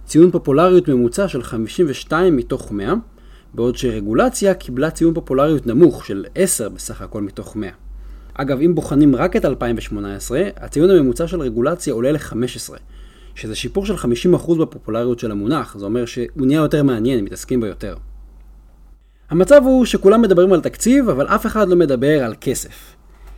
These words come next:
כמובן שגוגל טרנדס הוא רק דוגמה. השיח בישראל עוסק בכסף, בתקציבים.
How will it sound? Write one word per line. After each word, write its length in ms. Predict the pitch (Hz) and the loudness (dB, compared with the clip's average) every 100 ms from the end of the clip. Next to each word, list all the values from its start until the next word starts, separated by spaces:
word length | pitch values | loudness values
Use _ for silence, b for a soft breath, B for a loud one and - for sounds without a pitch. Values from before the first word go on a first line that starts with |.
| b b b | b b b
כמובן 340 | 151 143 214 | 0 4 4
שגוגל 360 | 185 151 165 151 | 4 2 4 2
טרנדס 400 | 131 151 156 139 | 4 2 4 4
הוא 100 | 131 | 2
רק 120 | 123 | -2
דוגמה. 320 | 127 117 131 - - - - b b | 0 2 2 0 -16 -20 -20 b b
השיח 300 | - 214 202 | -2 0 0
בישראל 440 | 202 202 208 220 | -2 -2 -2 0
עוסק 280 | 196 - 202 | -2 -2 -4
בכסף, 580 | 175 175 220 202 110 104 | -2 0 0 -2 -10 -10
בתקציבים. 680 | 107 113 110 - 127 123 | -6 -6 -8 -6 -4 -2